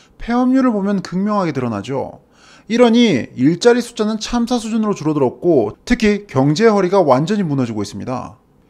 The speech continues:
현재 이천십구 년 경제 성장률이 일 퍼센트대에 진입할 거라는 우려가 나오고 있죠. 글로벌 금융위기 같은 큰 외부 변수가 없는 상황에서 주변국들이 호황을 누리는 동안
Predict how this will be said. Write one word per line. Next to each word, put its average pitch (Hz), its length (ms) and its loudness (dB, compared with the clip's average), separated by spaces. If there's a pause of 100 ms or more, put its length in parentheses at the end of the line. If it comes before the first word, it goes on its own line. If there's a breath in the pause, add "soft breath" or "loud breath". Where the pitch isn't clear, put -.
(180)
현재 202 480 6 (160)
이천십구 208 460 -4
년 233 100 -2
경제 135 340 -4
성장률이 175 480 -2
일 226 360 -6
퍼센트대에 208 720 -2
진입할 143 460 -4
거라는 147 280 -2
우려가 135 420 -2
나오고 101 300 -4
있죠. 98 380 -10 (520 soft breath)
글로벌 220 380 6
금융위기 208 400 2
같은 202 260 0
큰 196 200 -6
외부 127 280 -4
변수가 180 320 -4
없는 120 320 -2
상황에서 135 720 -6
주변국들이 165 760 -6
호황을 202 580 -2
누리는 151 280 -2
동안 110 360 -4